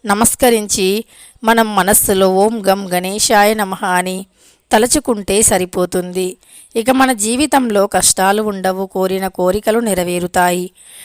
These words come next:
ముఖ్యంగా చెప్పాలి అంటే గణపతికి గన్నేరు పూలు అన్నా,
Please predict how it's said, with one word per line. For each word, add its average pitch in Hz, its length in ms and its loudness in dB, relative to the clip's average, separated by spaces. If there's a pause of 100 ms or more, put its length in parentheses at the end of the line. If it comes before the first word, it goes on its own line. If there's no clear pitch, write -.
(180)
ముఖ్యంగా 294 520 2
చెప్పాలి 208 600 2
అంటే 190 440 0 (460)
గణపతికి 214 720 2
గన్నేరు 185 400 -2
పూలు 202 340 2
అన్నా, 185 480 0